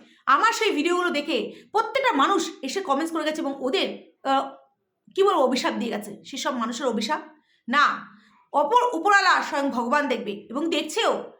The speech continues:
দেখছেও। এখন যখন দেখেছে আমি চুপ করছি না, এখন প্রত্যেকটা কমেন্টসের অ্যান্সার দিচ্ছি। কেন রে? এখন দুদিন আগে দেখলাম এফবিতে ওদের, আহ, ভিডিওগুলো নিয়ে, যেটা আজকে এই ময়দামণি সুবর্ণিটাও বললো যে, "আমি ভিডিও ছাড়া মাত্রই তোমরা কেন আবার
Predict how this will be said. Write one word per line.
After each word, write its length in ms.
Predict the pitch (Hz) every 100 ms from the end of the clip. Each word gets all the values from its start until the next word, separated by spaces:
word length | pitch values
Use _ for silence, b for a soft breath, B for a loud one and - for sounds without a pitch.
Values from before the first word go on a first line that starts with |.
| _ -
দেখছেও। 580 | 247 269 - 330 147 - B B -
এখন 420 | 330 480 508 269
যখন 260 | 302 392
দেখেছে 280 | 370 392 392
আমি 200 | 403 392
চুপ 160 | 392 415 427
করছি 500 | 427 440 - - 415
না, 180 | 330 -
এখন 280 | 277 - 349
প্রত্যেকটা 400 | 440 - 508 440
কমেন্টসের 380 | 349 330 349 320
অ্যান্সার 300 | 269 311 247
দিচ্ছি। 180 | 226
কেন 220 | - 262 294
রে? 400 | 285 - - b b b b
এখন 320 | 339 370 453 254 - -
দুদিন 200 | 311 403
আগে 180 | 330 339
দেখলাম 440 | 392 359 311 311 -
এফবিতে 540 | 302 381 370 302 302 -
ওদের, 420 | 330 392 440 427 -
আহ, 260 | 269 262 247 254
ভিডিওগুলো 500 | 240 320 453 415 330
নিয়ে, 300 | 285 220 202
যেটা 200 | 262 359
আজকে 220 | 320 -
এই 140 | 339 277
ময়দামণি 460 | 277 311 311 330
সুবর্ণিটাও 600 | 320 294 302 294 320 294
বললো 340 | 233 220 208 - B B -
যে, 60 |
"আমি 280 | 359 311 403
ভিডিও 240 | 330 359 370
ছাড়া 260 | 302 302
মাত্রই 320 | 311 320 427
তোমরা 240 | 415 320 453
কেন 160 | 440
আবার 280 | 415 339 339